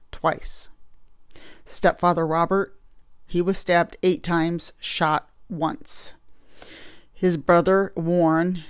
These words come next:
who apparently was trying to escape from the house, was stabbed eighteen times. The fight that happened, like I said, I don't know the details.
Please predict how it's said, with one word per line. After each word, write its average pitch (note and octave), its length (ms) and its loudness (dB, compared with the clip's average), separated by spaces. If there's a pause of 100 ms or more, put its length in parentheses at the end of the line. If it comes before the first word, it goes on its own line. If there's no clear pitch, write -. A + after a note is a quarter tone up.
(140)
who E3+ 140 2
apparently E3+ 460 0
was D#3+ 160 -2
trying E3 340 -2
to D#3+ 560 -2 (640)
escape E3 400 -2
from E3 140 -2
the D#3+ 60 2
house, D#3+ 640 0 (120)
was F3 140 2
stabbed E3 320 4
eighteen D#3+ 420 -4
times. - 520 -8 (4000)
The F#3+ 200 0
fight A3 500 8
that F#3+ 220 4
happened, F3 500 2
like E3 180 0
I E3+ 100 4
said, F3 400 8
I G3 120 0
don't F3+ 240 0
know E3 180 0
the D#3+ 100 -4
details. E3 800 0